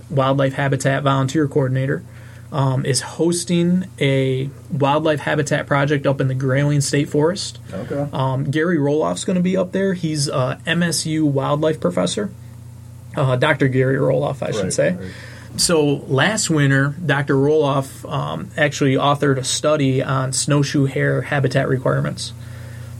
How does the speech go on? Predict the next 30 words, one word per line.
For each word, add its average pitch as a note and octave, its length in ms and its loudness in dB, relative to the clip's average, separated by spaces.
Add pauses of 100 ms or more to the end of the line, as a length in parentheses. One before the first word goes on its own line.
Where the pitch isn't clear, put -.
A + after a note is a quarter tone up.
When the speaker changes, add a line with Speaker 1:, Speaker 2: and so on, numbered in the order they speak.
(220)
Speaker 1:
And C#3 140 0
basically E3+ 320 2
what D3 240 0
his C3+ 220 0
study C#3 640 0 (220)
found C#3 500 0
was C#3+ 340 0 (240)
what E3+ 200 0
a D#3 40 0
lot D3 260 0
of C#3+ 300 -2
hunters D3 380 0
may C#3 180 2
know, C#3 300 2
but C3+ 120 0
it's C3+ 120 -2
always C3+ 200 2
great C3+ 180 0
to D3 60 -10
get F3 120 0
that C#3+ 160 -2
scientific C3+ 480 0
backup C#3+ 360 2
on C3 180 -2
it, - 100 -2 (440)
that C3+ 180 4
they D#3 160 6
like D3 280 4
kinda C3 280 2
sparse - 840 0